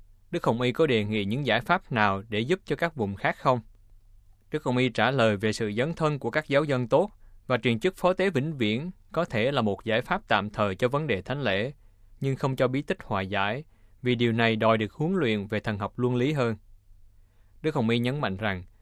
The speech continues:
vấn đề quyết định truyền chức linh mục cho những người đã có gia đình không phải là một vấn đề riêng của một vùng, nhưng ảnh hưởng đến toàn thế giới. Do đó không thể dễ dàng đưa ra một quyết định.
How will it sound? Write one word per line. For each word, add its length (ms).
vấn 200
đề 140
quyết 280
định 180
truyền 200
chức 240
linh 120
mục 240
cho 80
những 260
người 220
đã 100
có 180
gia 200
đình 240
không 260
phải 260
là 80
một 220
vấn 180
đề 160
riêng 280
của 100
một 260
vùng, 200
nhưng 180
ảnh 160
hưởng 240
đến 180
toàn 240
thế 120
giới. 340
Do 160
đó 180
không 260
thể 160
dễ 220
dàng 300
đưa 140
ra 200
một 220
quyết 160
định. 200